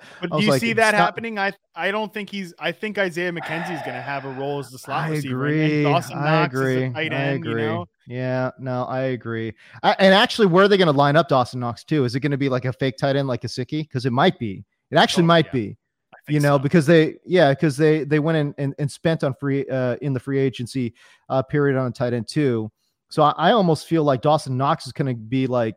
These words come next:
Speaker 1: that Gesicki role. They're gonna use Isaiah McKenzie.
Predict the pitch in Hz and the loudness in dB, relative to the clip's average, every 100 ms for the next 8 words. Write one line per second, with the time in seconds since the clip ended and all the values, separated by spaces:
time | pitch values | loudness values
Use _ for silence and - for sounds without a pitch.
0 | _ 107 107 98 123 - 147 175 143 160 | _ -8 -8 -6 -8 -6 -6 -4 0 0
1 | 165 170 175 127 135 135 135 127 123 131 | 2 0 -4 -2 0 0 0 0 -2 -2
2 | 120 - 147 151 151 147 | -4 -4 -4 -4 -2 -4